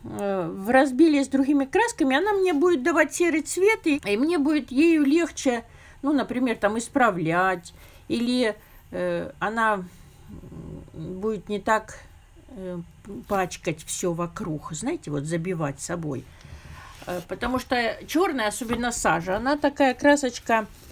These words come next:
слишком въе-, въедается. Э, вот. Ну, конечно, на этой картине вот этот цвет контражура,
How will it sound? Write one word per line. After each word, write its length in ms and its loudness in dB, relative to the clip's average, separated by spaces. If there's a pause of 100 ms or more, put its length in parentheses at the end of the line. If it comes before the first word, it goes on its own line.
(300)
слишком 540 6
въе-, 480 2
въедается. 960 0 (1600)
Э, 580 -6
вот. 260 -4 (180)
Ну, 380 2
конечно, 680 2
на 220 0
этой 320 0
картине 920 0 (1800)
вот 280 0
этот 300 0
цвет 400 0
контражура, 1040 0